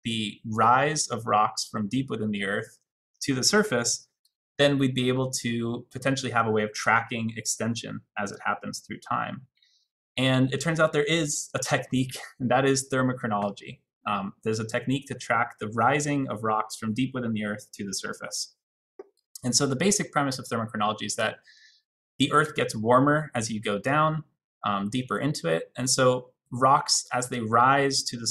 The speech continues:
towards the surface of the earth, get, um, cooler. And that rising process, rocks are brought from depth to the surface either by fault slip, normal fault slip, like we saw in the previous diagram, um, as well as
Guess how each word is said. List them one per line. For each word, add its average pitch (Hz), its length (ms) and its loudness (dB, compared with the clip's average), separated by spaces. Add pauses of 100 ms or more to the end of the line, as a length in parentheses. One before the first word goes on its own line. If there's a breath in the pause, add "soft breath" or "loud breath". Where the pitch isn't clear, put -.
(160)
towards 127 280 0
the 117 80 -4
surface 120 360 0
of 107 100 -2
the 104 220 -8
earth, 131 460 2 (680)
get, 117 280 0 (200)
um, 107 420 -2
cooler. 98 480 -2 (360)
And 139 280 0
that 139 240 4
rising 151 420 4
process, 107 440 0
rocks 143 240 0
are 127 60 -2
brought 123 340 4
from 113 160 -4
depth 110 300 -6
to 113 60 -6
the 110 80 -2
surface 110 400 -2
either 170 320 0
by 104 400 4 (120)
fault 131 220 2
slip, 170 320 0
normal 117 320 0
fault 135 280 0
slip, - 280 -2 (120)
like 107 140 -6
we 107 120 -10 (120)
saw 110 400 0
in 104 80 -2
the 104 160 -4
previous 113 280 -10
diagram, 147 520 -2 (540)
um, 120 200 2
as 147 140 0
well 214 140 4
as 190 100 2